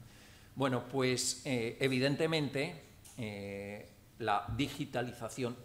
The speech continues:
orientada al Big Data nos puede procurar una medicina personalizada,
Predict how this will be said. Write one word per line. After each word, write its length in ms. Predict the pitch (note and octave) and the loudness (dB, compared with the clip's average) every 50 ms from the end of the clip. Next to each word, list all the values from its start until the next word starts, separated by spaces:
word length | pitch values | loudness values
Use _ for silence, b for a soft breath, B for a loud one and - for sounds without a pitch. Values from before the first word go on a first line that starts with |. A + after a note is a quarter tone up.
| - | -2
orientada 760 | - D3 D3 C3+ A2 A2 G#2+ G#2 - - B2+ A#2+ A2 G#2 F#2+ F#2+ | 2 2 2 2 2 -2 -4 -6 -2 0 0 2 2 2 0 0
al 120 | G2 F#2 | -2 -4
Big 200 | G#2 F#2+ - - | -6 -10 -6 0
Data 300 | D3 D3 C#3+ - E3 F3 | 2 2 2 2 0 -2
nos 240 | E3+ A2 E2+ - - | -2 -4 -6 -8 -8
puede 380 | - - A2+ A2+ G#2 A#2 C3+ | -2 0 2 2 2 2 0
procurar 800 | - - - - - B2 B2+ - - D3+ C3+ D#3 E3+ - - - - | -2 -6 -12 -8 -4 -2 -2 -2 0 4 4 6 6 4 2 0 -2
una 560 | C3+ B2+ C3 C#3 D#3 D#3 - - - - - - | 0 2 4 4 4 2 0 -4 -12 -14 -8 -4
medicina 760 | A#2 A2 G#2 F#2+ F#2 - - B2 B2 C#3 C#3+ C#3+ - - - | -2 0 0 0 -2 -2 0 2 4 4 4 2 0 -2 -4
personalizada, 1160 | A#2+ G2+ - - - A#2+ A2 A#2 A#2 A2+ A2 - D#3 D#3 D3 D3 D3+ F3 G3+ - - - | -2 -2 -2 -2 0 2 2 2 2 0 0 2 6 6 6 6 6 4 0 -2 -8 -14